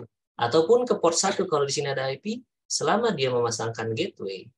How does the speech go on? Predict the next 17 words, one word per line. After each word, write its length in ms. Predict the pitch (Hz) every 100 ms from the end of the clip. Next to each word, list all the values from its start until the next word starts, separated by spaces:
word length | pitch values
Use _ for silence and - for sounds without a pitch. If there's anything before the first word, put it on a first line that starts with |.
| -
pasti 320 | 110 - 135
replay. 400 | 123 - 92 - _ _ _ _ _ _ _ _ _ _ _
Pasti 480 | - 160 - 131 -
itu, 80 | - _ _ -
definitely. 560 | 113 123 123 - - _ _ _ _ _ _ _ _ _
Mau 120 | 95
Cisco, 440 | 95 151 147 - 131
mau 120 | 117
Mikrotik, 520 | 107 104 - - 123
atau 240 | - 101 101
apapun. 400 | 101 - - 107 - - - _
Nah, 160 | 113 117
di 120 | 127
FortiGate 560 | 147 147 165 139 147
Firewall 480 | 147 135 139 139 127
ini, 360 | 208 110 95 110
ketika 760 | - - 202 208 180 165 160